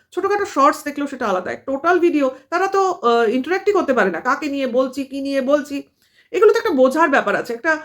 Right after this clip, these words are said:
আমার ভিউয়ার্সরা যেমন আমাকে যেমন দেখে, আমি যাকে নিয়ে বলছি তাদেরকেও দেখে। তো এত কিছু ফলো করা এটা তো মানে সম্ভবই নয়। আর হাজব্যান্ডের সময় আসবে কোথা থেকে?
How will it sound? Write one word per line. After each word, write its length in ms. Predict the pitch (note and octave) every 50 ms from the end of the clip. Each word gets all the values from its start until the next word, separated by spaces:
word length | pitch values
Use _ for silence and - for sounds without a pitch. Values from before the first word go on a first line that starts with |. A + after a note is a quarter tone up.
| - _ _
আমার 260 | - G#3+ B3 D4+ F#4 F4+
ভিউয়ার্সরা 440 | F4+ F4+ F#4 F4+ F4 F4 F4 E4+
যেমন 220 | D#4+ D#4 D4+ D#4+ D#4
আমাকে 320 | - A3 A3 A#3+ B3+ D4
যেমন 240 | C4+ C#4+ C#4 C#4 C#4
দেখে, 360 | C#4 C#4 C#4 D#4 D4+ - - _
আমি 200 | - G#3+ A#3 C#4
যাকে 200 | C#4+ D4+ D4 D4+
নিয়ে 120 | C#4+ D#4 D#4
বলছি 240 | C#4 D#4 D#4 E4+ E4+
তাদেরকেও 480 | - - B3+ A3 G#3 G#3 - G3+ F#3+
দেখে। 260 | F3+ E3+ E3+ - - - _ _ _ _ -
তো 180 | E4+ - - -
এত 260 | F#3 G#3 A#3+ - -
কিছু 300 | G4+ G#4 G#4 G#4 G#4 G4+
ফলো 240 | - E4+ D4+ D4+ D4+
করা 360 | D#4 D#4 D4+ D#4 D#4 - - _ _ _ -
এটা 120 | - G#4
তো 240 | G#4 G#4+ G#4 G4 -
মানে 180 | B3+ C#4+ D#4+ F4+
সম্ভবই 520 | - - - A3+ A3 A#3+ D#4+ G4+ A4+ G#4+
নয়। 200 | F#4 C4+ G3 G3 - - _ _ _ -
আর 80 | - B3
হাজব্যান্ডের 520 | G#3+ A#3+ B3 C4 C#4 E4 G4+ G#4 A4+ A#4
সময় 320 | A4 - D4+ C4+ D#4+ G4
আসবে 300 | F#4 C#4 C4 B3+ C#4+ G4+
কোথা 180 | G#4 G#4 G4+ F4+
থেকে? 280 | D4 C#4+ B3 A3+ G#3